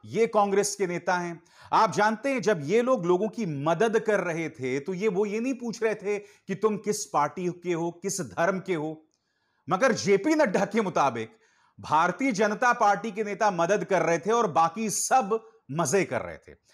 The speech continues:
अगर ये बात है नड्डा साहब, तो ये बताइए, ये खबर सही है या गलत है जो आपके स्क्रीन्स पर है?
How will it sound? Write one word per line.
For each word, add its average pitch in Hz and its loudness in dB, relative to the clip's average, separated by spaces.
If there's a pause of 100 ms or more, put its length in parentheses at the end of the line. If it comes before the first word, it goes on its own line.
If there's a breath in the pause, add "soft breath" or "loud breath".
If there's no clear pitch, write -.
(160 soft breath)
अगर 190 2
ये 247 -2
बात 214 2
है 123 -6 (500)
नड्डा 127 -2
साहब, 151 -2
तो 147 -8
ये 170 -4
बताइए, 127 -6 (440)
ये 170 -4
खबर 202 0 (140)
सही 226 -2
है 226 4
या 202 4
गलत 147 0
है 196 -4
जो 196 -2
आपके 147 0
स्क्रीन्स 120 -6
पर 101 -8
है? 67 -20